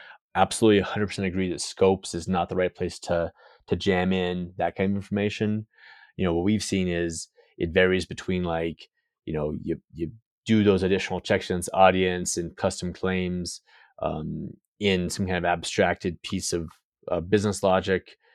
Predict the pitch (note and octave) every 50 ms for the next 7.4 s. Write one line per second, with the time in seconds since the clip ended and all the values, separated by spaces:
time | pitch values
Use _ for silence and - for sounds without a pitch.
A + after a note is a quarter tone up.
0 | _ _ _ _ _ _ - F2+ E2+ E2 - - G#2 G#2 G#2 G2+ F#2+ F2 F2+ F2+
1 | - - F2 E2+ F2+ F#2 F#2 F2+ F2 E2 F2 - - - - F#2 F2 F2 F2 E2+
2 | E2+ E2 - - F#2+ F#2 F2+ - - - F2+ E2+ E2+ E2 E2 D#2+ F2+ G2 - _
3 | _ _ _ - F#2+ F2+ E2+ E2 D#2+ F#2 F#2+ F#2 E2+ E2+ - - _ _ _ _
4 | _ _ _ - G#2+ - G#2 A2 A2+ G#2+ G#2 G2 F2+ F2 - - G2 - - G#2
5 | F#2+ F#2 F2+ E2 G2+ G#2 F#2+ - G#2 F#2 D#2+ - G2+ A2 A2+ G2 F#2 F#2 F2+ E2+
6 | - - F#2+ F2+ F2 - - F#2 F#2 F2+ F2+ G2 F2+ F2 E2+ E2+ E2+ E2 F#2 G2+
7 | F#2+ F#2 E2 D#2 D#2 - - -